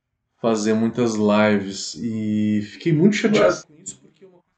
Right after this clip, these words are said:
que eu gosto muito de fazer. Peguei gosto por fazer, por fazer essas lives, e vocês sabem disso, né? São cento e dezesseis lives.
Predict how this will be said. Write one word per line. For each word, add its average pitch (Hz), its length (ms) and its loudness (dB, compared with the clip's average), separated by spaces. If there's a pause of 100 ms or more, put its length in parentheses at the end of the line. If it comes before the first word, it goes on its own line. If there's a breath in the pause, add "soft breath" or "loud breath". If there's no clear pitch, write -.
(120)
que 190 60 2
eu 165 40 4
gosto 160 420 0
muito 165 160 -2
de - 80 -10
fazer. 127 560 0 (600 soft breath)
Peguei 156 360 2
gosto 143 540 4
por 127 140 -2
fazer, 113 1000 2
por 113 100 -8
fazer 110 360 -2
essas 107 320 -4
lives, 113 440 4
e 110 40 -4
vocês 120 400 -4
sabem 120 320 0
disso, 120 480 -4 (680 soft breath)
né? 214 180 -20 (320)
São 220 280 -12 (1000 soft breath)
cento - 480 4
e 147 40 2
dezesseis 131 680 2
lives. 123 560 2